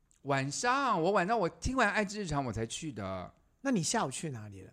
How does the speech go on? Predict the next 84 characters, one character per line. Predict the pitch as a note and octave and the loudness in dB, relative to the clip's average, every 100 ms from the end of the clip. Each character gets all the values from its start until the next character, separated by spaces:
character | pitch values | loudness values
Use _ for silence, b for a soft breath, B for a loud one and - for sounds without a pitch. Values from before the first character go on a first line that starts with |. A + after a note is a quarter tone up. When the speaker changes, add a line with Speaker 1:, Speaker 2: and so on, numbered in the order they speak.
| - | -14
Speaker 1:
我 | D#3+ | -8
下 | A3 B3+ | -4 -2
午 | |
在 | G#3 | 0
旅 | F#3 | 2
馆 | F3+ D#3+ | 2 0
中 | F#3+ | -2
睡 | F#3+ G3 | -4 0
觉 | - - D#3 | 2 2 0
啊。 | D3 - - | -4 -6 -12
<laughs> | - - - - - D3+ | -14 -14 -18 -20 -12 2
然 | G#3 | 2
后 | G3 | 2
就， | - | -2
我 | F3+ | -2
就， | C4+ - | -2 -2
我 | E3+ | -2
去 | E3+ | 0
做 | C4+ C4 | -2 0
脚 | A3 F3+ | 2 2
底 | E3+ | 2
按 | F3 F3 | 0 0
摩， | C3+ | -2
就 | F3+ | -2
去 | |
逛 | G3 G3 | 0 0
逛 | F3 F3 | 0 -2
街， | D#3 D#3+ | -2 4
吃 | |
东 | G3+ | 8
西。 | D4+ | 10
Speaker 2:
哦， | E4 A#3+ G3 | 10 10 10
OK， | A3+ F#3 E3+ F3 F3+ - | 8 6 2 0 -6 -12
了 | E3+ D#3 | -6 -4
解。 | D3+ D3 A#2 | -4 -6 -4
Speaker 1:
在 | E3 | -4
旅 | D3+ | -4
馆 | C#3+ | 0
睡 | G#3 | 4
个 | G#3+ | 4
午 | |
觉 | G3+ | 4
Speaker 2:
所 | |
以 | |
你 | - | 6
逛 | A3+ G3+ | 6 6
逛 | A3 F#3 | 4 4
了 | |
台 | D#3+ D3 C#3+ | 2 -2 -2
中 | D#3+ D3 | -4 -4
这 | D3 | -4
样 | D3+ | -6
子。 | B2 | -6
Speaker 1:
再 | A2 | -6
去。 | G2 | -8
对， | |
对， | G2+ F2+ | -10 -12
对， | - - - | -20 -16 -8
对。 | C3+ | -2
Speaker 2:
哦， | D#3 E3+ | 0 0
OK。 | F#3 D#3 | -2 -4
Speaker 1:
好， | B2 | -4
好。 | B2 - B B | -10 -14 B B
等 | C#3 | -6
一 | D#3 | -4
下， | F3 B B | -4 B B
我 | D3 | -6
们 | G3+ | -2
再 | C4 | 0
讲 | D3+ | 0
说， | C3+ E3+ | -2 -4
讲 | - C3+ A#2 | -4 -6 -4
回 | C3 | -6
这 | D3+ | -6
个， | C3+ | -8
就 | A2 B2+ | -8 -12
是 | B2 A2 _ | -12 -14 _
别 | - A#2 | -10 -8
人 | A2+ B2+ | -8 -8
对 | D3+ | -6
我 | G#2+ | -6
的 | G2+ | -6
观 | G#2 G2+ | -8 -8
感。 | G2+ | -12